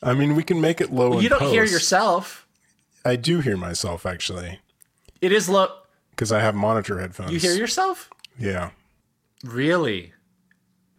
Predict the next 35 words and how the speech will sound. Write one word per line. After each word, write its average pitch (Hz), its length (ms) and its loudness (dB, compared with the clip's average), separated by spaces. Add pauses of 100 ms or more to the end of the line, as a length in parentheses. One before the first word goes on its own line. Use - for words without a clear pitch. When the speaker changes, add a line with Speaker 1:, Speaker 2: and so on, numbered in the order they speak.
Speaker 1:
Yeah. 107 400 0
Speaker 2:
Well, 185 100 2
it's 185 100 -4
low 220 180 4
for 202 160 -2
me. 117 380 -6
We'll 165 140 -2
see 208 140 -2
what 190 100 0
happens. 147 580 -2
Speaker 1:
That's 127 340 -2
what 127 140 -2
you 117 80 0
wanna 98 200 -2
do, 107 380 0
Speaker 2:
It'd 90 100 2
probably 247 260 2
be 202 80 2
Speaker 1:
'cause - 80 -8
Speaker 2:
funny. 175 520 -2 (840)
Speaker 1:
if 104 200 -4
it, 95 180 -6
if 98 180 -10
it 92 60 -8
was 90 200 -10
low, - 140 -4
<laughs> - 480 -12
if - 60 -20 (500)
it - 40 -12
was 104 140 -8
low 98 80 -2
the 98 60 0
whole 202 100 -2
Speaker 2:
Anyway, 165 400 2
Speaker 1:
time. - 40 -12